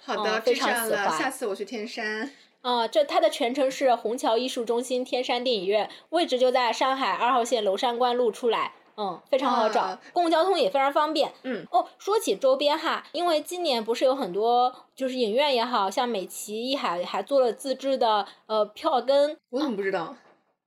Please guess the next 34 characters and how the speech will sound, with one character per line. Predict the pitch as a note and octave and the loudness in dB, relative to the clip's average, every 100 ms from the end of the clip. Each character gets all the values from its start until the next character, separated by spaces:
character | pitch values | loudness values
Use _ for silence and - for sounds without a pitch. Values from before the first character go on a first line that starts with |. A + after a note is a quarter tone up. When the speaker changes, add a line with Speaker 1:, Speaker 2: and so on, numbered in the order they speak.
| - | -4
Speaker 2:
哦， | C#4 | -2
你 | |
不 | A3 | -2
知 | A#3+ | 0
道 | C#4+ | 2
吗？ | B3+ B3 | 2 0
Speaker 1:
我 | |
不 | C4 | 0
知 | C4+ | 0
道。 | D4 | 2
Speaker 2:
啊。 | C4+ A#3 C#4 E4+ - - | 0 0 0 -2 -6 -10
<laughs> | F4 G#4 G4+ G#4 - - F4+ | 0 2 2 -2 -6 -10 -4
啊， | E4 F4 - - _ | -2 -4 -6 -20 _
但 | G4 F#4+ | 0 0
是 | - F#4 | 0 -4
票 | C#4+ E4 F4 | -2 0 0
根 | F4 | 2
都 | F4+ | 0
是 | F4 | 0
限 | F#4 F4 | 0 2
量 | E4+ C4 | 2 0
的， | G#3+ | -2
美 | C4 A3+ | 0 -2
琪 | - C4+ | -2 0
的 | G4 | 0
票 | G4 F#4+ | 2 2
根 | D#4 E4 | 4 2
呢 | E4+ E4 | 0 -2
是 | E4 F4 E4 C4+ | -2 -2 0 0
限 | D#4+ E4+ | 0 0
量 | E4 D#4+ | 2 0
一 | F4 | 0
百 | - - - | 0 -4 -4
份。 | C#4+ A#3+ | -2 -2